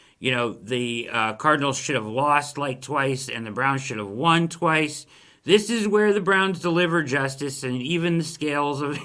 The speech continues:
<laughs> of justice and make everything okay, uh, and right, and right all those wrongs kind of in my eyes. But, yeah, so we'll see how it goes. Uh, you know, my first key, and I said I got a little specific with this, but,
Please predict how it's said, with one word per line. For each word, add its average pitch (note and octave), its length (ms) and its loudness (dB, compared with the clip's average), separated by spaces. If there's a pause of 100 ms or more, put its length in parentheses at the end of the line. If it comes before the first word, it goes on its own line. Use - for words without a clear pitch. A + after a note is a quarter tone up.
<laughs> D#3 140 -2
of D#3+ 180 4
justice C3 340 -2 (280)
and D3 100 0
make D3+ 180 4
everything E3+ 520 2
okay, B2+ 600 0 (380)
uh, A#2 260 0
and A#2+ 240 0
right, G2+ 360 2
and A2 200 -4
right A#2+ 200 -2
all A#2+ 160 0
those G#2+ 240 -4
wrongs F#2+ 380 -2
kind G2 200 -4
of F#2 80 -8
in G2 100 -6
my F#2 360 0
eyes. F2+ 120 -6
But, - 280 -6
yeah, C3 400 2
so D#3+ 420 2 (400)
we'll F#3 160 4
see F#3 160 2
how F3 140 6
it D3 80 0
goes. D3+ 240 2
Uh, E3+ 200 -2
you G3 200 2
know, F#3+ 100 6
my F#3+ 160 6
first A3 400 2
key, E3 460 2 (760)
and D#3+ 160 2
I E3 100 2
said F#3 200 0
I D#3+ 100 4
got D#3+ 160 6
a D3 60 6
little C#3 160 2
specific C3 640 -4
with A#2+ 140 -2
this, A#2+ 200 0
but, B2+ 280 -2